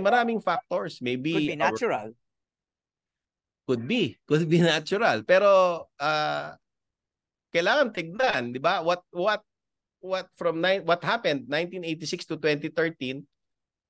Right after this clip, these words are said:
Speaker 1: one thousand two hundred fifty deaths on average per year, naging two hundred fifty deaths on average per year. So I cannot attribute it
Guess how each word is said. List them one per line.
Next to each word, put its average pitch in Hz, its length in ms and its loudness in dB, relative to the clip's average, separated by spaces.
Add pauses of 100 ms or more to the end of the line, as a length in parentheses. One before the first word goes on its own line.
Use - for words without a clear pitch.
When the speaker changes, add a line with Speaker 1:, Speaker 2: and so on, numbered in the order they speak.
(280)
Speaker 1:
one 139 160 4
thousand 151 400 2
two 160 80 4
hundred 143 320 2
fifty 139 400 -6
deaths 139 320 0
on 127 80 -2
average 131 480 -4
per 165 80 -6
year, 135 240 -4
naging 185 400 2
two 165 160 0
hundred 127 380 -4
fifty 113 260 -10
deaths 104 400 -8
on 101 160 -8
average 92 400 -10
per 92 160 -12
year. 90 400 -10 (480)
So 160 160 2
I 185 160 0
cannot 233 320 2
attribute 185 640 -2
it 175 160 -6